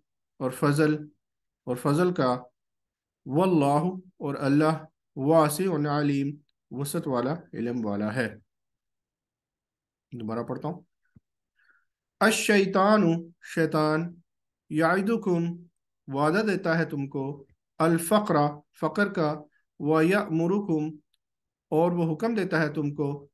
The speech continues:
बिलफ़हशाई, साथ बेहयाई के,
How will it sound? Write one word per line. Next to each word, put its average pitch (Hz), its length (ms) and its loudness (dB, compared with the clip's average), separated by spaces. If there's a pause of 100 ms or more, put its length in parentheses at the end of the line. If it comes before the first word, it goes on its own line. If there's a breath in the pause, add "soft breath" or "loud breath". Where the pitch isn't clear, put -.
बिलफ़हशाई, 156 1300 2 (800)
साथ 151 320 -2
बेहयाई 139 460 0
के, 160 180 -2